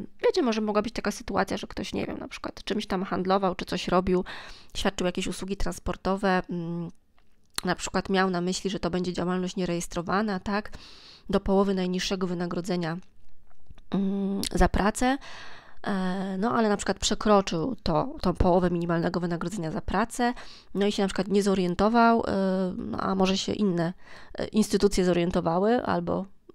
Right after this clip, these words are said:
ktoś inny się zorientował i, no i w związku z tym mógł się pojawić ten problem, tak? To jest taki przykład, natomiast, no, może to dotyczyć też właśnie takiego przekazu, gdzie ktoś, e, no, e, tutaj przychodzi wieża i okazuje się, że ktoś musi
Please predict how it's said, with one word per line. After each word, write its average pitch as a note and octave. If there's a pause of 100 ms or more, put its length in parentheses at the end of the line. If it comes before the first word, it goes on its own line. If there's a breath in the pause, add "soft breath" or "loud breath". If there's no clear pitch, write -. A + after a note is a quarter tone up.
ktoś F3+
inny F#3
się F3
zorientował F3
i, G#3+ (100)
no A3
i D4
w A#3
związku G3+
z -
tym F3
mógł E3+
się -
pojawić E3
ten -
problem, -
tak? A3+ (800 loud breath)
To G4
jest F#4+
taki B3
przykład, C4
natomiast, G#3
no, G3
może G#3
to G3+
dotyczyć F#3+
też F#3+
właśnie F3+ (220)
takiego G#3+
przekazu, F#3+
gdzie F#3
ktoś, F3+
e, F3+ (580 loud breath)
no, A#3 (300)
e, A3
tutaj D4
przychodzi A3
wieża F#3
i A#3
okazuje G#3+
się, -
że G3
ktoś -
musi G3